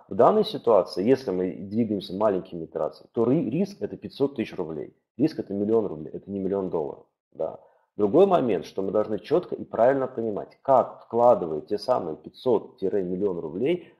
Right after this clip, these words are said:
мы действительно, а, имеем бизнес-результат, и, б,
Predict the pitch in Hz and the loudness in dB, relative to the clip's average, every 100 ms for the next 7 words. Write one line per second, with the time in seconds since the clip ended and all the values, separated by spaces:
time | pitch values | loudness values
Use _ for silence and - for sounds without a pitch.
0 | 110 113 123 - 151 104 87 - 113 104 | -6 -4 -2 -2 -2 -2 -6 -2 2 2
1 | 78 - _ _ _ 123 120 123 95 82 | 0 -10 _ _ _ -2 2 2 2 0
2 | 104 90 82 - 76 78 78 117 - - | -4 -4 -8 -12 -14 -14 -2 0 0 -4
3 | 113 92 101 139 | -6 2 4 4